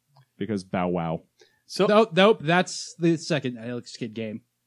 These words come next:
Speaker 1: Did we rate that one lower?
Speaker 3: Yes, we did.
Speaker 1: For, like, less co-, coherent theme?
Speaker 3: Yeah, that's, like, four from the bottom.
Speaker 1: Yeah.
Speaker 3: The Lost Stars.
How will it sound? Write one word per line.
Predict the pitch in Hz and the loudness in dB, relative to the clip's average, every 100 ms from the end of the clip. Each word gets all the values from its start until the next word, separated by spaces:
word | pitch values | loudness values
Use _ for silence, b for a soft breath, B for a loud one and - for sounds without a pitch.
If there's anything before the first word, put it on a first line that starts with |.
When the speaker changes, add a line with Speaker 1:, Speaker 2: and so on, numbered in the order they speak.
| _ _ _ - | _ _ _ -10
Speaker 1:
Did | 156 | -4
we | |
rate | 302 330 | -2 -2
that | 269 | 0
one | 226 185 | 0 2
lower? | 127 131 147 147 | 4 6 6 6
Speaker 3:
Yes, | 131 123 | 2 0
we | 131 | 0
did. | 123 113 | 0 0
Speaker 1:
For, | 98 131 | 0 -2
like, | 117 117 104 | 0 -2 -2
less | 104 117 - | -4 -4 -4
co-, | 120 101 120 - | -6 -6 -10 -8
coherent | 117 113 117 - | -6 -4 -4 -4
theme? | 107 113 113 | -4 -4 -4
Speaker 3:
Yeah, | 156 160 | 2 6
that's, | 175 185 208 | 6 4 4
like, | 180 | 4
four | - - 160 156 | 2 2 6 6
from | 147 | 4
the | 135 | 0
bottom. | 113 101 92 _ _ | -2 -4 -8 _ _
Speaker 1:
Yeah. | 113 107 95 90 _ | -2 0 0 -4 _
Speaker 3:
The | |
Lost | 131 147 135 | 0 0 0
Stars. | - 123 92 - | -2 -4 -6 -14